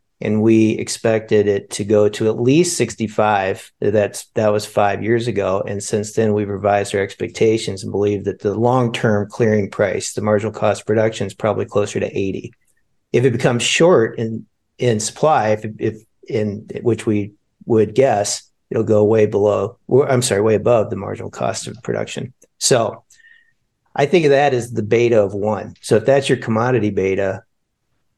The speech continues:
would equities provide greater, greater beta to that? And so then you can work your way down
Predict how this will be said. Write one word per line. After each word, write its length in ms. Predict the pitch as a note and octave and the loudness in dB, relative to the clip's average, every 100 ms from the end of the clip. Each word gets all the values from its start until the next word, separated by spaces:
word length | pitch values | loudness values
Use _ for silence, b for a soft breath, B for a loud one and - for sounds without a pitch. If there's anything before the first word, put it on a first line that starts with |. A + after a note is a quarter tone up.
| _ _ _ - | _ _ _ -16
would 480 | - C3 B2 A#2+ C3 | -8 0 2 4 2
equities 560 | C#3 C#3 C#3 A2 G#2+ G#2+ | -2 0 0 2 0 -2
provide 600 | - G#2+ G#2 G#2 G2+ G#2 _ _ | -4 0 2 2 0 -4 _ _
greater, 540 | - A2+ G#2 G2+ F#2+ - _ | 0 2 4 2 -2 -10 _
greater 320 | B2 A2+ G#2 | 2 4 2
beta 560 | G2 G#2 G2 F#2 G#2+ - | 0 0 0 -2 -6 -8
to 140 | - | -2
that? 420 | G2 F#2 F2+ - - | 0 2 0 -4 -8
And 280 | A2+ G2+ G2 | -6 -6 -2
so 220 | - G#2 | 0 2
then 140 | B2 | 4
you 80 | A#2+ | 2
can 220 | A2+ A2 G#2 | 2 0 4
work 240 | A2+ A2+ | 2 2
your 100 | A2+ | 2
way 180 | G2+ G2 | 2 2
down 500 | G#2 G2+ G2+ F#2+ | 0 -2 -2 -6